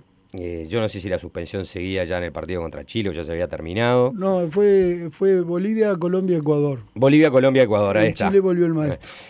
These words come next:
Speaker 1: Eh, en Colombia te vimos, eh, en, en la línea de cal, el maestro, eh, digo,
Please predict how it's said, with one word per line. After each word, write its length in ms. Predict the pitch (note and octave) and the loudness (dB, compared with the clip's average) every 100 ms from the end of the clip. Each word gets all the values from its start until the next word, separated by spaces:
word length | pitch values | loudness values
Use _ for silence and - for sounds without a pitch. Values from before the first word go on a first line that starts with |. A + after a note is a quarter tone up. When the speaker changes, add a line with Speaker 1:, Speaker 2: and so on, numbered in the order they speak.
| - | -10
Speaker 1:
Eh, 240 | A2+ G#2+ C3 | -6 -2 -2
en 100 | B2+ | 4
Colombia 440 | D#3 F#3 G#3+ F3+ | 6 6 6 4
te 100 | C#3+ | 6
vimos, 380 | D#3 E3+ C3+ - | 4 6 4 0
eh, 220 | G#2 F#2+ | -4 -6
en, 80 | G2+ | -6
en 160 | G2+ G#2 | -4 0
la 100 | A#2 | 2
línea 160 | C#3+ | 4
de 80 | B2+ | 4
cal, 240 | D3+ E3 - - - | 4 2 -2 -14 -12
el 120 | A2 A#2 | -6 0
maestro, 680 | B2 E3 D#3 D#3+ E3+ A#2+ - | 4 4 4 4 4 4 -2
eh, 60 | F2 | -12
digo, 160 | E2+ | -12